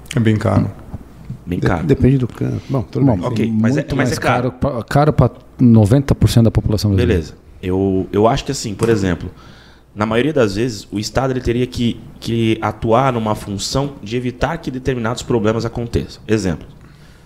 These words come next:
Speaker 2: você é cardiologista. Por que que a maioria, a maioria dos problemas de coração acontece?
Speaker 4: Complexo.
Speaker 3: Hábitos.
Speaker 4: Bom, vamos lá. Hábitos.
Speaker 2: Hábitos.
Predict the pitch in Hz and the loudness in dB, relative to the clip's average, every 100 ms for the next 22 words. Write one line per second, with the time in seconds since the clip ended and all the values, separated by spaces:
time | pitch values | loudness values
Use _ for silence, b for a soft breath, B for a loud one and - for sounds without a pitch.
0 | B - 104 110 107 120 139 90 - - | B -6 -4 -2 0 2 2 -2 -8 -16
1 | - 147 175 196 165 135 127 117 - 113 | -12 -10 -6 -4 -2 0 0 -2 -6 -2
2 | 113 113 110 107 104 101 101 101 104 95 | 0 0 -2 -4 -2 -4 -2 -4 -4 -6
3 | 90 82 - - - - - - - - | -4 -4 -6 -16 -20 -20 -18 -20 -18 -18
4 | - - - - - B B B B B | -18 -18 -18 -16 -16 B B B B B
5 | B B B B B B B B B B | B B B B B B B B B B
6 | - - 127 139 120 120 - - - 143 | -20 -8 0 2 4 0 -4 -6 -6 -2
7 | 98 - 127 117 76 82 - 123 92 82 | -2 0 2 2 2 -2 -2 -2 -2 -6
8 | - - - 101 78 - - - | -10 -12 -2 -2 -2 -10 -18 -20